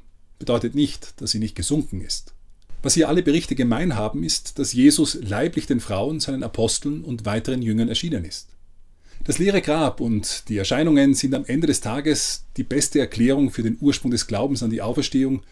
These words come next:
die Mission der Apostel und die Ausbreitung der Kirche. Aber ein dritter Aspekt wird oft übersehen. Die Auferstehung ist auch eine Erfüllung der Schrift. Den Emmaus-Jüngern, die betrübt waren, erschloss der Auferstandene, wie Lukas schreibt, die Schrift.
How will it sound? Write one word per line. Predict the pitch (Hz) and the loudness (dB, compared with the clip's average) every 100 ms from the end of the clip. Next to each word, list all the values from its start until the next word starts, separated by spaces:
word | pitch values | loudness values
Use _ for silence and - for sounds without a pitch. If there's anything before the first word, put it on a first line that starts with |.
| - - - - | -20 -20 -18 -10
die | 104 | -2
Mission | 101 131 127 131 | 0 2 4 4
der | |
Apostel | 117 120 117 - 131 - - - - | 2 -2 -4 -6 -10 -10 -20 -20 -12
und | 123 | -2
die | 139 | 0
Ausbreitung | 110 - 107 104 117 | 0 -2 -4 -4 -4
der | 104 | -4
Kirche. | - 120 - - - - - - - - - - - - | -6 -8 -8 -16 -18 -20 -20 -20 -20 -20 -20 -20 -20 -2
Aber | 147 156 | 4 6
ein | 165 | 4
dritter | 156 214 208 | 0 0 2
Aspekt | 165 - 151 160 | 2 2 2 0
wird | - | 0
oft | 143 - | 0 2
übersehen. | 143 143 147 - - - - - | 2 4 4 2 -6 -14 -16 -8
Die | 151 | 0
Auferstehung | 170 196 202 190 180 170 | 2 4 2 4 2 2
ist | - - | -2 -4
auch | 139 170 | -4 -4
eine | 165 139 | -2 -2
Erfüllung | 135 151 151 143 | 2 4 4 4
der | 139 127 | 2 0
Schrift. | - - - - - - - - - | -2 -4 -6 -16 -18 -20 -20 -20 -14
Den | 101 - | -12 -4
Emmaus-Jüngern, | 160 185 - 110 98 90 | 0 2 2 2 0 -4
die | 95 | -6
betrübt | 92 92 156 180 - | -8 -2 -2 -2 0
waren, | 113 135 - - - - - | 0 0 -4 -10 -14 -14 -10
erschloss | 123 135 143 | -4 -2 -2
der | - 156 | -2 -2
Auferstandene, | 107 131 - 117 139 156 151 | 0 0 0 -2 -2 -2 -2
wie | 101 | -4
Lukas | 92 107 131 | -4 -4 -4
schreibt, | - - 143 - - - | -4 -4 -6 -8 -14 -10
die | 135 | -8
Schrift. | - 147 - - - | -4 -4 -4 -10 -16